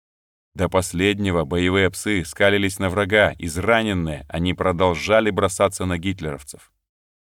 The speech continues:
Немецкие звери пристрелили каждую овчарку,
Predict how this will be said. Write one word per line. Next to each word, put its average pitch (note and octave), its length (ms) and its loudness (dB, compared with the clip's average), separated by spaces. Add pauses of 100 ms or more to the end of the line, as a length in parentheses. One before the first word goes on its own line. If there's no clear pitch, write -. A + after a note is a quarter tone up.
(120)
Немецкие D3 560 -2
звери B2 380 0
пристрелили G2 600 -2
каждую G2 420 -2
овчарку, - 480 -4